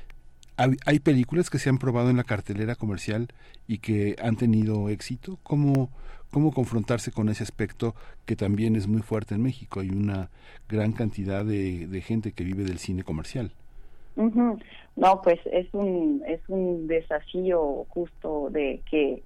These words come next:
Speaker 2: el cine de autor, el cine quebequense, pero el cine de autor en general se quede en cartelera y que se pueda ver. Em, pasa mucho que el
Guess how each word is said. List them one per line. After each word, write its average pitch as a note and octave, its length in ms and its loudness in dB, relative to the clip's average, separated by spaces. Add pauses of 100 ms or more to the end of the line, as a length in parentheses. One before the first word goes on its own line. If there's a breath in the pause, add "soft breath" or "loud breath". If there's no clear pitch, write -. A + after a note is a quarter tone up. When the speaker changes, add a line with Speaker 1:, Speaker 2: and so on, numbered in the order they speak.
(520 loud breath)
Speaker 2:
el E3+ 300 6
cine F3 640 2
de E3 120 6
autor, F#3+ 560 4
el E3+ 200 -4
cine E3 220 -8
quebequense, F#3 600 -2
pero D3+ 200 -2
el D3 140 -2
cine E3+ 180 -4
de E3+ 80 0
autor E3 320 0
en D#3+ 100 -2
general D#3+ 580 2 (360 soft breath)
se D#3 160 0
quede F3 360 4
en F3 120 0
cartelera D3+ 640 -2
y G3 60 -8
que D3 180 -10
se C#3 120 -8
pueda D3 380 -2
ver. F#3+ 360 2 (460 loud breath)
Em, D3+ 520 2 (580)
pasa F3 320 4
mucho G3+ 480 -4
que E3 220 0
el D3+ 160 -2